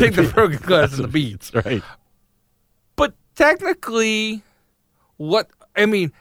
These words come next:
Speaker 1: at least it'd make a great court case.
Speaker 2: Well, I, I could argue, I could argue that the U S could actually sell property on the moon because we've actually been there. We planted a flag there, right?
Speaker 1: Uh, yeah.
Speaker 2: And, and, and technically, if you can remember, in the past,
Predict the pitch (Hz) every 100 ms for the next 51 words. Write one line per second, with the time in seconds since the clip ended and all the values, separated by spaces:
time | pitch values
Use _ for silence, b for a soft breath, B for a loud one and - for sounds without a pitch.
0 | b _ 202 190 202 320 - 196 170 175
1 | 151 127 160 - 170 233 - 143 240 -
2 | - - - 254 - 247 - 285 254 262
3 | 190 165 151 139 - - 208 269 208 139
4 | 135 120 107 _ 135 147 143 143 170 240
5 | 196 185 - 156 143 165 - 170 156 156
6 | 147 156 139 135 135 127 117 123 151 156
7 | 117 117 147 127 127 101 120 131 120 120
8 | 131 - 120 104 113 113 117 135 - 135
9 | 113 107 127 247 240 123 92 71 - _
10 | _ 143 247 - _ _ - - 135 113
11 | 165 - 175 165 156 151 - 262 277 226
12 | 208 170 175 214 - 185 175 185 277 220
13 | 127 127 b b b _ 165 156 - 269
14 | 214 131 143 -